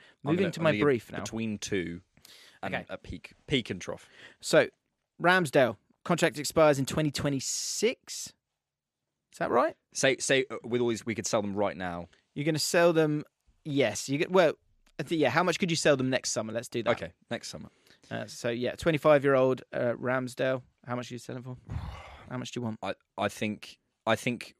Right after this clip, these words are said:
Speaker 1: we could, we, the maximum, oh, it's so hard to,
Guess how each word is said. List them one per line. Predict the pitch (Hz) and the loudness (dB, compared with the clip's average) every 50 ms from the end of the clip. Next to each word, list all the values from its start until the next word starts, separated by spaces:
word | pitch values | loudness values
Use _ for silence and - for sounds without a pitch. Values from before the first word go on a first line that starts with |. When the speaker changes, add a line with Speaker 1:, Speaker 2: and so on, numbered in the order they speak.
| _ _ - - _ _ - | _ _ -20 -20 _ _ -6
Speaker 1:
we | 117 113 107 | -2 -2 -2
could, | - - 110 101 - _ | -2 -2 -6 -6 -6 _
we, | 120 113 117 117 - - - 101 - - | -4 -2 -2 -2 -2 -6 -14 -20 -16 -10
the | 113 113 104 | -6 -4 -2
maximum, | 104 110 127 - - - - 117 110 107 107 - - | 0 0 -2 -2 -2 -6 -6 -4 -4 -4 -6 -6 -10
oh, | 101 95 | -12 -12
it's | 92 - | -10 -6
so | - 123 110 | -4 -4 -4
hard | 98 98 98 - | -4 -6 -8 -2
to, | - - - - | 0 0 0 0